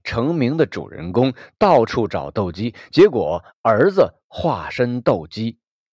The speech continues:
以促织妇求马洋洋。我是靠斗鸡度过我贫瘠的童年的，不过没能靠斗鸡致富。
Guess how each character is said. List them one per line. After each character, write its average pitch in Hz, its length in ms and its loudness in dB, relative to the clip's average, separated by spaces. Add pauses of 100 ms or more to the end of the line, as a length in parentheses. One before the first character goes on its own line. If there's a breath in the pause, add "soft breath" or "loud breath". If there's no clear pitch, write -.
以 127 380 4
促 147 360 -4
织 202 180 -2
妇 208 360 -2 (260)
求 151 420 2
马 82 500 -6
洋 87 500 -8
洋。 90 320 -6 (1500)
我 123 180 4
是 - 140 -6
靠 165 180 2
斗 135 220 4
鸡 170 280 -2 (360 loud breath)
度 214 160 2
过 151 160 6
我 95 180 -2
贫 156 400 -6
瘠 113 140 -6
的 80 120 -6
童 95 320 -8
年 82 240 -6
的， 87 160 -12 (460)
不 123 140 -2
过 104 400 0 (360)
没 139 220 2
能 175 160 2
靠 151 240 2
斗 131 260 0
鸡 139 200 -4
致 147 200 -4
富。 - 360 -6